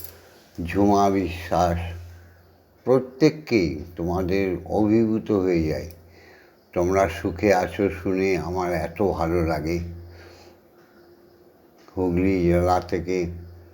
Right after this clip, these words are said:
সুদর্শন ঘোষ বোস, কেমন আছো? আর অলোকেশ মুখার্জি, তোমরা ভালো আছো? সবাই ভালো আছো তো? জেগে ওঠো,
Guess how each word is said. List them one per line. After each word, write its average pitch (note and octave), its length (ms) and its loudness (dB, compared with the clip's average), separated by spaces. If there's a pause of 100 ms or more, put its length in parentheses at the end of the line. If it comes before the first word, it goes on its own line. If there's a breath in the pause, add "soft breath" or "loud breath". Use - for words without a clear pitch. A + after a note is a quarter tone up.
(300)
সুদর্শন F2+ 880 -2
ঘোষ E2+ 300 0 (340)
বোস, E2+ 360 0 (180)
কেমন F3+ 380 0
আছো? D#3 340 -8 (2500 loud breath)
আর D2 340 -2 (500 loud breath)
অলোকেশ F2 580 0 (120)
মুখার্জি, E2+ 840 -2 (580 loud breath)
তোমরা E2 280 -2
ভালো D#2+ 340 0
আছো? F2 340 -2
সবাই E2 340 -6
ভালো E2+ 340 -4
আছো F2+ 320 -8 (120)
তো? E2 140 -14 (1000 loud breath)
জেগে F2 280 -2
ওঠো, F2+ 600 -2